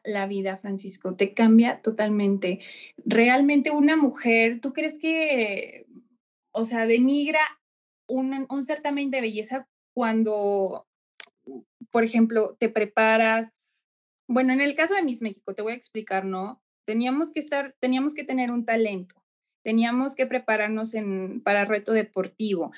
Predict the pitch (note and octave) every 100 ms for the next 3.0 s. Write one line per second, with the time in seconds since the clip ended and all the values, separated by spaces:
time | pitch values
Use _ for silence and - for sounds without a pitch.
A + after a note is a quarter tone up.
0 | - _ - G3+ G3 F#3 F3+ E3+ - _
1 | _ G#3+ G#3+ G3+ F#3+ G#3+ G#3+ G3 G3+ G3
2 | F#3 F3+ F3 - F#3+ F#3+ F#3 F#3 F#3+